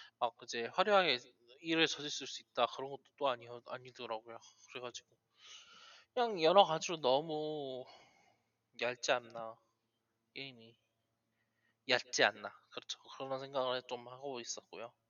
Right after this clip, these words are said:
그거 말고는 뭐 딱히 그렇긴 하네요. 어,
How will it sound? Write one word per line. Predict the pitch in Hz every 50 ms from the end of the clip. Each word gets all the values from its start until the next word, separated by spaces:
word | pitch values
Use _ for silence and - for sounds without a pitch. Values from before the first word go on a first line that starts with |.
| _ _ _ _ _ _ - - - - - - - - _ _
그거 | - 151 151 185 214
말고는 | 190 156 151 151 165 180 196 226 233
뭐 | 190 151 147
딱히 | _ - - _ - - 156 170 _ - - _ _ _ _ _ _ _ _ _ _ _ _ _ _ _ _ _ _ _ _ _ _ _ _ _ _ _ _ _ _ _ _ _ _ _ _ _ _ _
그렇긴 | - 135 135 - - 143
하네요. | 147 160 160 147 131 131 127 _ - _ _ _ _ - - - - - - - - - - - - - _
어, | - 185 185 180 185 185 185 185 185 185 180 185 180 180 180